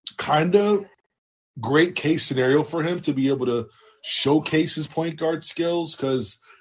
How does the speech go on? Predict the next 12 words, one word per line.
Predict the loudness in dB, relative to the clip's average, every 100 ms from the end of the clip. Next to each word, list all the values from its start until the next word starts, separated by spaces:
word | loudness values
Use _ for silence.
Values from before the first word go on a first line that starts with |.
| _ _ -10
at | -6
the | -2
next | 4 4 4
level, | 4 6 6 2
he | -2 -6 0
does | 4 6 4 2
translate | -4 -2 0 0 0 0 -2
as | 0 0 -2 0
that | 4 6 4 0 _ _ _ _ _ _ _
really | 4 6 6
good | 2 0 4 4 2 -4 _ _ _ _ _ _ _ _ _
combo | -6 0 4 4 6 6 6 2 -6